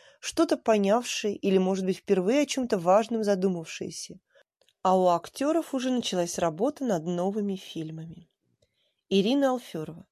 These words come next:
Режиссёр Б. Савченко приступает к съёмкам телефильма по роману Ваекитлинской «Мужество». Меня удивило и обрадовало приглашение на роль Клары. Ничего подобного мне до сих пор играть не приходилось.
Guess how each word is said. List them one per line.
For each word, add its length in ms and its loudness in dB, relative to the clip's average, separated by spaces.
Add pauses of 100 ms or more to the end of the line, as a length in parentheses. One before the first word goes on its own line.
(760)
Режиссёр 560 4
Б. 200 4
Савченко 600 0
приступает 540 2
к 60 -10
съёмкам 520 2
телефильма 720 0 (340)
по 120 4
роману 420 6
Ваекитлинской 760 0
«Мужество». 680 -2 (640)
Меня 300 4
удивило 420 4
и 60 8
обрадовало 520 4
приглашение 760 0
на 180 2
роль 180 -2
Клары. 580 -2 (560)
Ничего 360 2
подобного 560 4
мне 200 2
до 100 -2
сих 180 -10
пор 180 2
играть 320 0
не 100 -4
приходилось. 800 -6